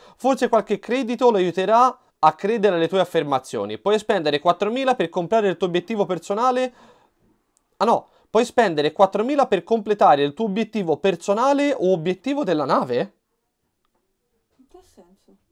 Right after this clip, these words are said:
Speaker 1: Sì, sì, io spendo quattromila e completo l'obiettivo personale. Come se ne
Speaker 2: Mondo
Speaker 1: avessi
Speaker 2: di
Speaker 1: sp-,
Speaker 2: merda.
Speaker 1: come se ne avessi spesi subito gli obono, tiè. Tieni, tieni,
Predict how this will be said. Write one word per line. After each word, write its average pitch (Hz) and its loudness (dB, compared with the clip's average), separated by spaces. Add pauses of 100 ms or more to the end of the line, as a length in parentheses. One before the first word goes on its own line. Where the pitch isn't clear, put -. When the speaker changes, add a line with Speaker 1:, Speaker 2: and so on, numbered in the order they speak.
(580)
Speaker 1:
Sì, - -2
sì, 165 0 (140)
io 330 4
spendo 175 4
quattromila 320 2
e 240 0
completo 233 0
l'obiettivo 220 0
personale. 151 -4 (580)
Come 240 -2
se 262 -4
ne 262 0
Speaker 2:
Mondo 220 -4
Speaker 1:
avessi 233 -2
Speaker 2:
di 233 -6
Speaker 1:
sp-, - -14
Speaker 2:
merda. - -18
Speaker 1:
come 247 0
se 254 -2
ne 254 0
avessi 254 -2
spesi 247 -4
subito 139 0
gli 117 -6
obono, 117 -6
tiè. 214 -2 (840)
Tieni, 226 0
tieni, 180 -2